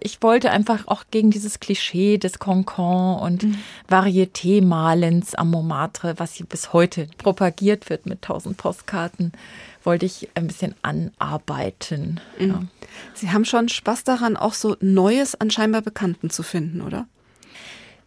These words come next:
Speaker 1: Na ja, wenn man Kunst zur klassischen Moderne macht, so wie ich, bleibt einem nichts anderes übrig, wenn man nicht, wie gesagt, immer dasselbe wiederholen möchte. Also ich habe festgestellt, dass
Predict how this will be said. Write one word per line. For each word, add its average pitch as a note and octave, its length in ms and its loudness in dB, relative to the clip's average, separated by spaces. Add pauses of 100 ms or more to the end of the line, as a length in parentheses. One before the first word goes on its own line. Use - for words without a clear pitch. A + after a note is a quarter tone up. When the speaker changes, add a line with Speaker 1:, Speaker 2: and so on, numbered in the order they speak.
Speaker 1:
Na A3+ 100 8
ja, C#4+ 280 6
wenn G3 140 6
man G3+ 180 6
Kunst A#3 260 0
zur B3 120 2
klassischen A3 580 2
Moderne F#3+ 460 2
macht, B3 260 0
so A#3+ 160 -12
wie A3 60 -2
ich, - 420 -6 (460)
bleibt A#3 360 4
einem A3+ 140 4
nichts A3+ 220 2
anderes A3+ 340 2
übrig, A#3+ 420 -2
wenn G#3+ 120 4
man G#3+ 160 8
nicht, G#3+ 180 2 (100)
wie - 80 -4
gesagt, A3 420 4
immer F#3+ 220 4
dasselbe F3+ 560 -2
wiederholen F3 640 -4
möchte. F#3 340 -6
Also F#3 160 2 (560)
ich B3+ 200 0
habe C4+ 100 4
festgestellt, G#3+ 880 2
dass - 380 -4